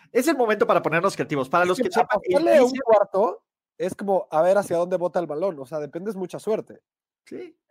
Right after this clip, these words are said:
Speaker 2: Le, por, por algo le cae el, el, el, reciben los Steelers y se queman el reloj por,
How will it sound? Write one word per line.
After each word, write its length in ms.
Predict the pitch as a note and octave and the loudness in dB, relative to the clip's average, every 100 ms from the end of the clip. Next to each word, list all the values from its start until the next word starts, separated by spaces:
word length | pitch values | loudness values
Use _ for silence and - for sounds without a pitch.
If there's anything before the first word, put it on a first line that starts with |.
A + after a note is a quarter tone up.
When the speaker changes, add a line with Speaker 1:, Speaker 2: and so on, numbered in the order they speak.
| _ | _
Speaker 2:
Le, 260 | - F#3 G3+ - | 0 0 0 -4
por, 220 | G3+ - | -4 -2
por 160 | G3 A3 | 2 6
algo 260 | C4+ C4 | 6 4
le 160 | A#3+ G3 | 2 2
cae 260 | A#3 A#3 A#3+ | 2 4 4
el, 180 | G#3 F#3 | 2 -2
el, 360 | E3+ D#3+ D3+ - D#3 | -4 -4 -8 -14 -14
el, 200 | D3+ - | -14 -10
reciben 500 | D#3+ E3 A3+ A3 G3 | -10 -8 -6 -6 -6
los 140 | D#3 | -10
Steelers 580 | - G3 F#3+ C3 - _ _ _ | -12 -8 -6 -6 -12 _ _ _
y 80 | C#3+ | -6
se 140 | E3 | -6
queman 260 | D#3+ G#3+ A3 | 0 2 2
el 80 | F3 | 2
reloj 320 | E3 G3 - | 0 0 0
por, 240 | E3+ E3 | -2 -2